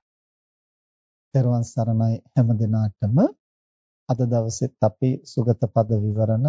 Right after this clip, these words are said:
ධර්ම සාකච්ඡාව ආරම්භ කරන්න සූදානම් වෙන්නේ.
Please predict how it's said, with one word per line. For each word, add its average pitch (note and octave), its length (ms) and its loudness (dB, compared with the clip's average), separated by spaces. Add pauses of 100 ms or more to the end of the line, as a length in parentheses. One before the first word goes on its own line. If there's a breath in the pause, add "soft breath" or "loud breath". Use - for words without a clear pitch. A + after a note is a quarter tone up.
ධර්ම A2+ 340 2
සාකච්ඡාව A2 840 -2
ආරම්භ G#2+ 400 -2
කරන්න G#2+ 400 0
සූදානම් G#2 640 0
වෙන්නේ. G#2+ 420 0